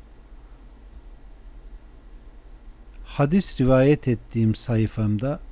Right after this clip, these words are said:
şiir bulunmasından hoşlanmıyorum." buyurdu. Üç yüz yetmiş beş, İbn Şihab'dan. Ebu Hureyre şöyle buyurmuştur: "Bir kimse oğluna veya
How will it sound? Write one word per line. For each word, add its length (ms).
şiir 500
bulunmasından 760
hoşlanmıyorum." 880
buyurdu. 380
Üç 240
yüz 160
yetmiş 460
beş, 480
İbn 260
Şihab'dan. 640
Ebu 180
Hureyre 420
şöyle 400
buyurmuştur: 640
"Bir 140
kimse 420
oğluna 680
veya 520